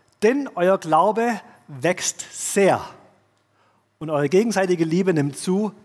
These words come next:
bei euch allen.“ Euer Glaube wächst sehr. Das ist das Normale. Das Unnormale ist, wenn Glaube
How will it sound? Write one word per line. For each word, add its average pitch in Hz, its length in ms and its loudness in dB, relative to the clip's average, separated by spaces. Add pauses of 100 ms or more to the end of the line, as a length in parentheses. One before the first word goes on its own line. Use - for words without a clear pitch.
bei 151 200 0
euch 151 280 -2
allen.“ 120 380 -6 (240)
Euer 127 240 -6
Glaube 139 420 -2
wächst - 340 -4
sehr. 147 260 -6 (280)
Das 143 140 -6
ist 156 140 -4
das 156 160 -6
Normale. 147 560 -4 (880)
Das 139 140 -8
Unnormale 156 600 2
ist, 156 360 -6
wenn 151 120 -8
Glaube 131 500 -4